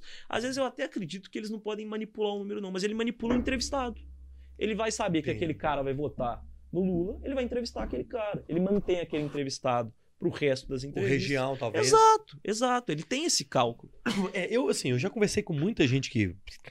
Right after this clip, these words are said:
Speaker 2: tem entendimento de pesquisa e eles falam que realmente,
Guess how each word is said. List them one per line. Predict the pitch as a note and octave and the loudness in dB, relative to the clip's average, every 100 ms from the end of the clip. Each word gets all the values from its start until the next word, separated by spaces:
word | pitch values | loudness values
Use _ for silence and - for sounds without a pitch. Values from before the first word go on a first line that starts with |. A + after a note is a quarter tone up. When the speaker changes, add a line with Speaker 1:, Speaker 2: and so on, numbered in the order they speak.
| - | 0
Speaker 2:
tem | C#3 | 0
entendimento | E3 D#3 C3 B2 A#2+ C#3 | 2 0 0 2 2 0
de | G#2 | -4
pesquisa | - A2 - - D#3+ C#3 G2 | -6 -8 -8 -2 2 2 2
e | A2 | 0
eles | C3+ C#3 | -2 -2
falam | - A#2+ C#3+ | -4 -4 -4
que | D3 D#3 | -6 -4
realmente, | F3+ A3 F#3 G3 D3 | -4 -2 0 0 -2